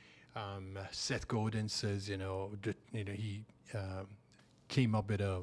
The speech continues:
word tribe. I don't know if it's him that started it, but I liked it because he said it.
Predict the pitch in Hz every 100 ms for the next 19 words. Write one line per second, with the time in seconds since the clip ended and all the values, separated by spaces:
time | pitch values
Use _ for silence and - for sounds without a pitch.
0 | 98 98 95 95 - - 117 101 110 110
1 | 113 107 101 92 - 117 135 131 110 -
2 | - - 113 107 135 151 170 156 127 113
3 | 110 113 113 104 104 104 - 110 107 120
4 | 120